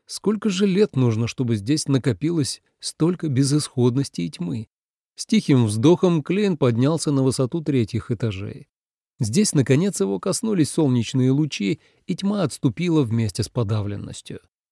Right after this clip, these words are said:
Пролетая вдоль нижней улицы, Клейн то и дело замечал прохожих в лохмотьях,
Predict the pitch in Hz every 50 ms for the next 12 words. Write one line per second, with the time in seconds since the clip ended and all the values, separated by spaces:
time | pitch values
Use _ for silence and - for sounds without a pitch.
0 | _ _ _ _ - - 131 131 127 123 120 123 117 - 202 202 208 208 208 190
1 | 151 123 113 135 127 123 123 123 117 107 98 95 120 135 - - 226 220 202 175
2 | 156 131 - - 160 147 - - 151 190 233 233 220 196 185 185 190 190 175 202
3 | 240 214 190 151 120 131 135 147 147 - 208 185 147 - - 135 127 - - 202
4 | 170 127 117 - - - 123 120 113 - - 165 180 175 151 - 139 131 117 -